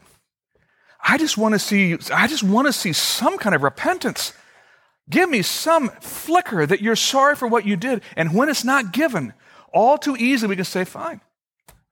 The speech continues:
I'm not gonna be the first one to blink." But in so doing, we violate this whole issue here. I'm gonna give you, ask you to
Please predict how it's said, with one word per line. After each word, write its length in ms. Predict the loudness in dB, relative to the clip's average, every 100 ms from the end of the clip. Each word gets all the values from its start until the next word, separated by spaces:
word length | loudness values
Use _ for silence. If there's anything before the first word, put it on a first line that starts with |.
| _ _ -4
I'm 160 | -2
not 120 | 0 -2
gonna 120 | 0
be 60 |
the 80 | -2
first 260 | -4 -6 -4
one 100 | -4
to 60 |
blink." 400 | -2 -2 -4 -8 -18 _ _ _ _ _ _ _ -8
But 100 | 0
in 160 | 0
so 260 | 2 0 0
doing, 320 | 2 2 2
we 120 | 0
violate 560 | 2 4 4 4 2 0
this 180 | -4 -2
whole 280 | 0 0
issue 320 | 0 -2 -4 -6
here. 300 | -10 -12 -14 _ _ _ _
I'm 1120 | _ _ _ _ _ _ _ _ _ _ -6
gonna 60 | -2
give 140 | 0
you, 80 | 2
ask 220 | 2 2 2
you 60 |
to 160 | 0 -2